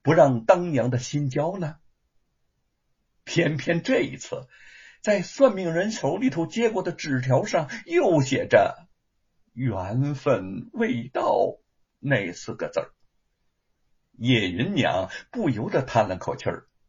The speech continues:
又不甘心地问那位算命先生：“先生，您再给看看，我这女儿的缘分什么时候能到啊？”算命人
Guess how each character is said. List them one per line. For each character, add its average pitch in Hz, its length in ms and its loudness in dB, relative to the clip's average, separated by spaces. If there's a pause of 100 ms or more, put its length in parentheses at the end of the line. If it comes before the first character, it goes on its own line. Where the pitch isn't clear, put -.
(240)
又 110 160 -4
不 - 180 -8
甘 151 280 0
心 202 240 -8
地 - 260 0 (460)
问 78 640 -8
那 87 120 -8
位 127 140 -10
算 85 300 -6
命 65 160 -16
先 73 240 -10
生 - 180 -12 (1120)
：“先 123 220 0
生， 131 200 -2 (880)
您 180 240 -4
再 175 160 -2
给 143 140 -2
看 139 380 -4
看， - 320 -8 (600)
我 233 160 0
这 247 160 0
女 196 220 -2
儿 196 160 4
的 214 100 2
缘 202 400 4
分 196 380 0 (320)
什 - 340 4
么 349 120 4
时 240 180 2
候 190 160 4
能 170 280 0
到 131 280 8
啊？” 123 80 8 (1900)
算 156 380 4
命 190 260 0
人 87 640 -6